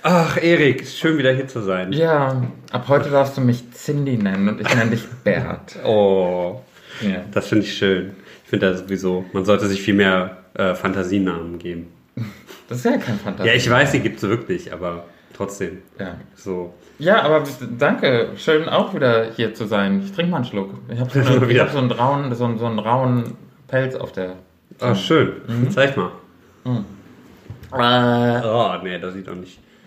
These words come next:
Speaker 2: Winkt dir da schon
Speaker 1: Ja,
Speaker 2: was
Speaker 1: da,
Speaker 2: entgegen?
Speaker 1: da, ich wollte gerade sagen, da hat einer ein Schild hochgehalten.
Speaker 2: Putz mich!
Speaker 1: <laughs>
Speaker 2: Mach mich sauber! Gib mir Tiernamen!
Speaker 1: <laughs> Oh Gott!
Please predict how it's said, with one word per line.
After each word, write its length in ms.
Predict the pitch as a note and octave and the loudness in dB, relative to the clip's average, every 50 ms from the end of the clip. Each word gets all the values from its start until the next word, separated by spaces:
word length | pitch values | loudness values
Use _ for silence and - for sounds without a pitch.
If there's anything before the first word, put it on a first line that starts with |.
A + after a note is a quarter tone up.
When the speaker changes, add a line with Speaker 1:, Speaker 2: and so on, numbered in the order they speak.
| - - - - | -16 -14 -10 -6
Speaker 2:
Winkt 300 | A#2+ A2 - F#3+ G3 G3 | -2 2 4 4 4 4
dir 60 | D#3+ | 4
da 120 | C3+ A#2+ A#2+ | 2 0 0
schon 140 | C3+ C3 B2+ | 0 2 4
Speaker 1:
Ja, 100 | A#2+ C3+ | 6 6
Speaker 2:
was 60 | C#3 | 6
Speaker 1:
da, 160 | C3+ C3 C3 D3 | 6 6 6 4
Speaker 2:
entgegen? 200 | C#3+ B2+ C3 C#3 | 4 2 2 4
Speaker 1:
da, 140 | B2+ B2 B2 | 4 4 4
ich 140 | A#2 - | 2 2
wollte 140 | C3+ C3 B2+ | -2 -2 0
gerade 140 | C3 B2+ B2 | 0 2 2
sagen, 180 | C3+ C#3 B2+ A#2+ | 4 4 4 4
da 60 | A#2+ | 2
hat 80 | B2 | 2
einer 160 | B2 A#2 A#2 A#2 | 2 2 2 2
ein 100 | A2+ - | 0 0
Schild 260 | - C#3 D#3+ E3+ - | 0 -2 -2 -2 -2
hochgehalten. 600 | G2 F#2 F2+ - - F#2+ F#2+ F#2+ F#2 F#2+ G2+ G2+ - B2+ - B2+ F#3 A#3 B3 B3+ - - | -4 -4 -4 -4 -4 -2 -2 -2 -2 -4 -4 -8 -10 -12 -14 -12 -10 -10 -10 -10 -4 -2
Speaker 2:
Putz 260 | - F#4 - - - | 0 2 2 2 0
mich! 340 | D#4 D#4+ D#4+ D4+ B3+ - - - D#3+ - - - - - | 0 -2 -2 -2 -4 -6 -6 -2 -2 -2 -2 -4 -14 -10
Speaker 1:
<laughs> 340 | - - C3 C3 - - - | -6 -6 -6 -6 -8 -8 -4
Speaker 2:
Mach 140 | D4 D4+ C4 | -4 -2 0
mich 180 | C4+ C#4 B3+ - | 0 0 0 2
sauber! 480 | C4+ C4+ C#4+ C#4 B3 B3+ B3 A#3+ - - - _ _ _ _ _ _ | 2 2 2 2 2 0 -4 -6 -6 -10 -20 _ _ _ _ _ _
Gib 140 | - C#4 - | -4 -2 0
mir 140 | C4+ C#4 - | 0 0 2
Tiernamen! 600 | - - C#4 C4+ C4 B3+ A#3 A3+ A3+ A3+ A#3+ A#3 - | 2 2 2 2 2 2 0 0 -2 -2 -4 -4 -2
Speaker 1:
<laughs> 280 | C#3+ B2 - - - - | -2 -2 -2 -2 2 2
Oh 220 | E3+ D3 - F3 - - - - - | 2 2 2 0 0 -2 -4 -2 -2
Gott! 180 | F3 - A#2+ | -2 -2 -2